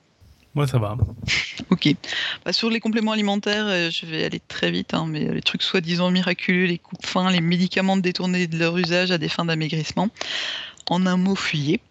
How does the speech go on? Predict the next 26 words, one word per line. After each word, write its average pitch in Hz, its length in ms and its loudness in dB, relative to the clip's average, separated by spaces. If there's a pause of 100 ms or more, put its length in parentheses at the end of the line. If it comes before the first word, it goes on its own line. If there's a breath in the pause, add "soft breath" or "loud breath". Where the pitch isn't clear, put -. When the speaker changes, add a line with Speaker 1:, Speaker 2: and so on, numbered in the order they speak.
(160)
Speaker 2:
Hein, 151 120 0
s'il 165 240 0
existait 156 380 0
une 170 100 4
molécule 175 420 2
capable 170 360 0
de 165 100 -4
vous 156 140 -10
garder 151 340 0
mince 170 400 -2
en 151 80 -4 (140)
mangeant 156 360 0
quatre 196 200 0
mille 196 120 4
cinq 185 160 2
cents 185 160 0
calories 175 300 2
de 165 60 -12
gâteau 175 240 0
au - 20 -2
chocolat 165 320 2
par 170 160 0
jour, 170 160 -6
on 156 60 -4
le 147 40 -4
saurait. 165 280 0